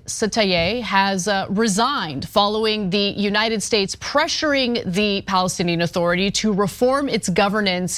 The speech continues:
in the West Bank. Now, the P A has long been seen as corrupt by the United States government and also by Palestinians. In fact, uh, the Palestinian Authority has lost credibility among Palestinian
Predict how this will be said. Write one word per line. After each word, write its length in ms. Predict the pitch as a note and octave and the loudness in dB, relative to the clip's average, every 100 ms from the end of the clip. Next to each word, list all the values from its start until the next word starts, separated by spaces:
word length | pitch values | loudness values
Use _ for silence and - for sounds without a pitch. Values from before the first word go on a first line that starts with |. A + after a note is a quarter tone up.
| - | 0
in 300 | G3+ G3+ F#3+ | 2 2 -4
the 120 | F#3+ F#3+ | -2 2
West 380 | F3 E3+ - | 2 0 0
Bank. 380 | F#3+ F3 A2+ - - - - - | 2 2 -2 -8 -10 -8 -8 4
Now, 100 | A#3+ | 6
the 80 | G#3+ | 6
P 220 | - C#4+ | 4 4
A 180 | B3+ A#3 | 4 0
has 220 | A3+ G3+ | -2 -4
long 340 | G3+ G#3+ A#3 G#3+ | -2 -2 -4 -4
been 160 | G#3+ | -4
seen 340 | - A#3+ G#3+ G#3 | -2 0 0 0
as 260 | G3+ G3 | 0 -2
corrupt 540 | - G3+ G#3+ G3+ - - F#3 | 0 2 2 0 -4 -6 2
by 240 | G#3 A#3 | 2 2
the 120 | A#3 A#3 | 0 0
United 340 | G3+ G3 F3+ | 0 -2 -2
States 260 | G3+ F3+ - | -2 -2 0
government 560 | C#4 B3+ A3+ F#3 G3 - | 0 2 0 0 -2 0
and 180 | A#3+ C4 | 2 2
also 600 | D4 F4+ - A3 F#3+ F#3 | 0 -2 0 0 0 0
by 220 | G#3 G#3+ | 0 0
Palestinians. 1000 | G#3 G#3 G3 - D4 B3 E3 - - - - - - | 0 0 0 0 0 0 -4 -8 -12 -12 -14 -16 -2
In 80 | G3+ | 0
fact, 460 | B3 A3 G#3 - G#3 | 4 4 4 0 2
uh, 320 | F#3+ F3+ C#3 | 2 0 -4
the 300 | F3 G3+ F#3 | -4 -4 -2
Palestinian 480 | G3+ G3 F#3 F#3+ F#3 | 2 2 2 0 0
Authority 460 | F3 G3 F#3+ F#3 F3 | 2 2 2 0 0
has 200 | F3+ E3+ | 0 2
lost 360 | F#3 F3+ - | 2 2 -2
credibility 680 | G3 F3 F#3 C4 B3+ B3 A3+ | 0 2 2 2 2 0 0
among 480 | G3+ G3 G3 F#3+ F#3 | 0 0 0 -2 -8
Palestinian 800 | - F#3 F3+ - F3+ F3 E3+ E3+ | -2 0 0 0 0 2 2 0